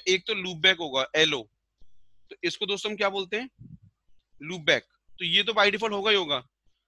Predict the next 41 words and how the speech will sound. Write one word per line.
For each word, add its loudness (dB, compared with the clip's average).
और -12
इसका 0
आईपी 2
आपको 0
पता 0
है 4
वन -2
ट्वेंटी -4
सेवन -6
ज़ीरो -4
ज़ीरो -6
वन 0
होता -10
है, -12
ये -2
default -4
है। -12
लेकिन 0
दोस्तों -6
जो -10
हमारा -2
actual 0
interface -2
होता -6
था 0
ना, -2
वो -4
होता 0
था 2
ईटीएच 2
ज़ीरो 0
के 2
नाम 0
से, -16
जैसे -4
ईटीएच 0
ज़ीरो, -4
ईटीएच -4
वन, -2
ईटीएच -4
टू। -12